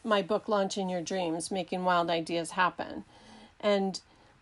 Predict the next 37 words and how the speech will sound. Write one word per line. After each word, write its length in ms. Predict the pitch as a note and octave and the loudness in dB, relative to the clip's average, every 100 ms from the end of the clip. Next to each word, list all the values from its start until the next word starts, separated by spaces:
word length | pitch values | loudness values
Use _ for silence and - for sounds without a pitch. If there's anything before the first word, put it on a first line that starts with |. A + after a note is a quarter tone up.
| _ _ - - | _ _ -4 -2
like, 160 | G#3 | 4
they 120 | B3+ | 4
get 340 | G#3+ - E4+ E4 | 2 2 2 4
at, 300 | A#3+ A3+ G#3+ - | 8 8 8 2
like, 160 | G#3 - | -4 2
what 200 | B3 D4 | 4 6
you're 140 | C4 C4 | 6 6
working 460 | A#3 A#3+ - G3+ | 6 2 2 2
on 380 | F#3 F3+ F3+ F3+ - | 2 0 -2 -6 -4
and 180 | G#3 G#3 | 0 4
whether 260 | A3+ G#3+ | 6 4
it 80 | G#3 | 4
resonates 600 | G3 G3 - F3+ E3 - | 2 0 0 -2 -4 -4
with 200 | F3+ - | -8 -4
you. 300 | F3 C3+ - - - - - - - | -4 -4 -6 -12 -18 -20 -20 -20 -12
So 280 | - D4 C#4+ | 6 8 8
imagine, 680 | D4 D4+ C#4+ F#3+ D#3+ E3+ - - _ - | 8 8 6 0 -4 -6 -10 -20 _ 4
you 80 | |
know, 60 | A#3 | 4
it's 100 | A#3+ | 4
kinda 180 | - F4+ | 4 8
like 160 | D#4 | 8
the 100 | G#3+ | 6
lottery 480 | F#3+ F#3 F3+ E3+ D#3+ | 6 8 6 4 -4
question. 580 | - - G#3+ - - E3+ | -6 -6 -6 -6 -6 -6
If 140 | G3 | -2
you 100 | A#3+ | 2
won 200 | A#3 D4 | 6 8
the 80 | C#4 | 8
lottery, 440 | G#3+ F#3 F3 F3+ F3 | 6 4 2 -2 2
what 240 | B3+ B3 | 4 4
would 140 | C4 | 2
you 100 | A#3 | 0
do 180 | F3 G3+ | -2 -2
with 160 | F#3 E3+ | -2 0
that 220 | E3+ - | 0 0
money? 400 | F3 E3 - G3 | -4 -6 -8 -12